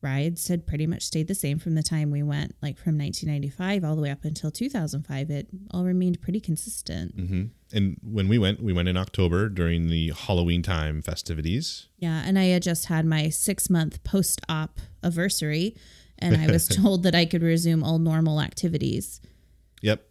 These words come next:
Speaker 2: And we learned that just because you could resume all activity, uh, doesn't mean you necessarily should.
Speaker 1: Or should without a handicap pass.
Speaker 2: Right. Or assume that walking twelve miles at Disneyland qualified as, quote unquote, a normal activity.
Speaker 1: <laughs>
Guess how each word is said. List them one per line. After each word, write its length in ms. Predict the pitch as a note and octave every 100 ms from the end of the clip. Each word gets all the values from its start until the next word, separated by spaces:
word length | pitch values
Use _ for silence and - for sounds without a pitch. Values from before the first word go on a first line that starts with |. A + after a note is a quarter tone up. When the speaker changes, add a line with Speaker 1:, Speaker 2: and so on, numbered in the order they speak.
| - B2
Speaker 2:
And 120 | A#2
we 80 | B2+
learned 240 | E3+ C#3+
that 100 | A#2
just 240 | D3 C#3+
because 340 | C#3+ C#3+ C3 G#2+
you 120 | G2
could 560 | - - A#2 B2 B2+ A#2 -
resume 640 | - A2 G#2 A#2+ A#2+ A#2+ A#2
all 260 | G2+ A#2
activity, 540 | A2+ - A#2 A2+ A#2 A#2+ -
uh, 420 | G#2 G2+ G2 F2+ F#2+ G#2+
doesn't 420 | A2+ G#2 F2+ F2+
mean 220 | F2+ F2
you 180 | E2+ E2
necessarily 680 | E2 - D#2+ D#2+ D2+ D2 D2
should. 420 | - - D2+ C#2 - -
Speaker 1:
Or 200 | G3 G3
should 320 | - A#3 G3+
without 280 | G3 F#3 E3+
a 60 | D#3+
handicap 540 | D#3+ D3+ C#3 - -
pass. 480 | E3 - - - - -
Speaker 2:
Right. 220 | D#2+ D2
Or 140 | G2 G2+
assume 380 | G2 A#2 A2 G2
that 100 | E2+
walking 300 | F2+ F2+ E2
twelve 180 | F2
miles 300 | E2+ E2+ D#2+
at 60 | D#2
Disneyland 480 | C3+ G#2+ F2+ E2+ E2
qualified 540 | F#2+ E2+ - E2+ D#2+
as, 240 | D#2 D2+ -
quote 220 | F#2+ D#2+
unquote, 340 | D2+ E2 D#2 -
a 140 | D#2+
normal 440 | D#2+ E2+ E2+ E2 D#2+
activity. 580 | - C3 A2 E2 C#2
Speaker 1:
<laughs> 60 | -